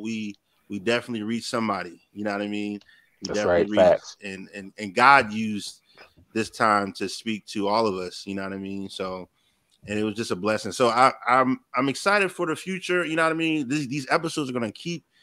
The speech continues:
Speaker 1: continuing to get better and better. You know,
Speaker 2: Mm-hmm.
Speaker 1: different things are gonna come up.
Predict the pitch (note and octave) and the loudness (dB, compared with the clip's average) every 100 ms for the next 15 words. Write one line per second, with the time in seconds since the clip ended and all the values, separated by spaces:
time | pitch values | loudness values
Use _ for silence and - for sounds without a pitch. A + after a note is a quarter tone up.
0 | _ - B2 G#2 D#3 D#3 D#3 D3 C#3 A#2+ | _ -4 -2 0 2 4 4 2 0 -2
1 | G#2+ F#2 B2+ C3+ B2+ A2 B2+ C3 C3 B2+ | 0 2 4 4 2 2 2 2 0 -4
2 | _ _ _ - A2 F#2+ F2+ D3 C3+ C3+ | _ _ _ -2 0 2 2 2 -2 0
3 | C3+ C3 B2 B2 A2 C#3 C3 C3 A#2+ | 0 0 -2 -4 -2 0 2 2 0